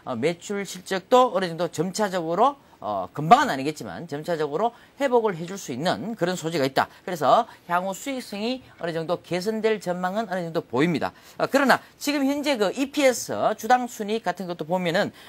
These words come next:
어, 이 분기 때 보시게 되면 약 삼백십입니다. 삼백십. 삼백십이면은 그 얘기다 곱하기 열 배만 하더라도 삼천백 원, 뭐 열네 배, 열다섯 배 하더라도 지금은 어느 정도의 적정 주가가 아닐까 이렇게 생각하고, 어, 향후 뭐 장기적으로 보실 때는 주가는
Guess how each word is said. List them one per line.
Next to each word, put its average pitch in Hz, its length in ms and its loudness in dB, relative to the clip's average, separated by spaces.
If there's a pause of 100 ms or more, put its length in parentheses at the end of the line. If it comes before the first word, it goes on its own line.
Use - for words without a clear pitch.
어, 127 180 2
이 151 400 -2
분기 233 240 -2
때 196 320 2
보시게 180 240 -6
되면 180 220 -4
약 160 180 2
삼백십입니다. 220 680 -8
삼백십. 127 460 -12 (500)
삼백십이면은 247 880 0
그 214 60 0
얘기다 196 300 2
곱하기 208 360 0
열 240 100 4
배만 254 340 2
하더라도 196 520 0 (260)
삼천백 170 640 -2
원, 135 180 0 (140)
뭐 127 180 -4
열네 214 360 2
배, 208 140 4
열다섯 185 300 0
배 196 80 -8
하더라도 185 540 2 (320)
지금은 233 460 4
어느 185 160 -2
정도의 185 340 0
적정 233 320 -6
주가가 196 300 -4
아닐까 147 280 -2
이렇게 127 120 -4
생각하고, 143 640 -6 (420)
어, 92 320 -10 (180)
향후 262 300 4
뭐 175 560 2
장기적으로 254 460 2
보실 180 280 -6
때는 233 320 2
주가는 185 480 -2